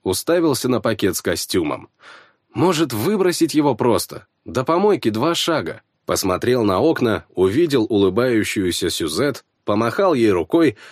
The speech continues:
и просто свернул пакет потуже и затолкал в нижнее отделение,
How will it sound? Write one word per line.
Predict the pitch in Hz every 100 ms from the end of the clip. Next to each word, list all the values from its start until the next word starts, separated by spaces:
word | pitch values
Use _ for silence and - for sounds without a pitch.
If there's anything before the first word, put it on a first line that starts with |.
| -
и | -
просто | 107 190 196 - 120
свернул | 113 110 123 147
пакет | 117 104 - 139 -
потуже | 90 - 160 156 123
и | 104
затолкал | - 80 82 78 151 151
в | 107
нижнее | 101 123 95 101 92
отделение, | 95 80 82 87 123 101 73